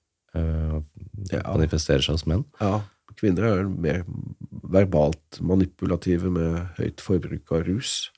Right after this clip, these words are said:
Speaker 1: Aha.
Speaker 2: Mens menn er noe mer, eh, aktivt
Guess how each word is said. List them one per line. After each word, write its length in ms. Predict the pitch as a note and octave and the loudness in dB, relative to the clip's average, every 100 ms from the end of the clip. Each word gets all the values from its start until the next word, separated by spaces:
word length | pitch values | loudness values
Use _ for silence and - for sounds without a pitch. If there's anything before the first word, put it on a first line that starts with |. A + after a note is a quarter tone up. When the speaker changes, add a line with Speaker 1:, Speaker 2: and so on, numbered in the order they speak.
| - | -4
Speaker 1:
Aha. 400 | E2 D#2+ B2+ F#2+ C#2+ - - - - - - - _ _ _ | -2 2 2 0 -4 -12 -16 -16 -16 -18 -20 -20 _ _ _
Speaker 2:
Mens 320 | G#2 G#2 - - | 2 4 4 6
menn 400 | G2+ F#2+ B2 B2+ | 8 10 10 8
er 340 | - G#2+ G#2+ A2 | 8 8 10 10
noe 260 | A#2 F#2 | 8 8
mer, 340 | F#2+ E2 E2 E2 - - - - - | 6 4 2 -4 -10 -18 -20 -20 -14
eh, 320 | D#2+ F#2 G#2 - _ _ - | -10 -10 -12 -16 _ _ -8
aktivt 720 | - - G2+ F2 - - - | -8 -4 -2 -2 -2 -8 -8